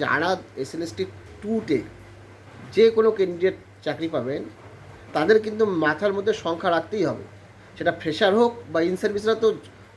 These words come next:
অবশ্যই জানে, চাকরিহারারা তো জানে যে নিয়োগকর্তার ভুল,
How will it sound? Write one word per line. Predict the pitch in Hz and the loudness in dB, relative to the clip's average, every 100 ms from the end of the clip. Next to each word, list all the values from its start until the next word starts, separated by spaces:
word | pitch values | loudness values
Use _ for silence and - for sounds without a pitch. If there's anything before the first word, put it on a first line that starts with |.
| 143 | -2
অবশ্যই | 180 - 226 | -2 0 0
জানে, | 170 139 | 2 0
চাকরিহারারা | 151 170 185 185 185 | -2 -2 0 0 0
তো | 190 156 | 0 2
জানে | 165 120 - - - - - - - - 170 | 2 0 -4 -20 -20 -20 -20 -20 -20 -8 -2
যে | 160 127 180 - - - - - - | 0 0 -2 -8 -20 -20 -20 -18 -6
নিয়োগকর্তার | 131 208 220 208 208 226 196 | 4 4 4 2 0 0 -2
ভুল, | 170 | 0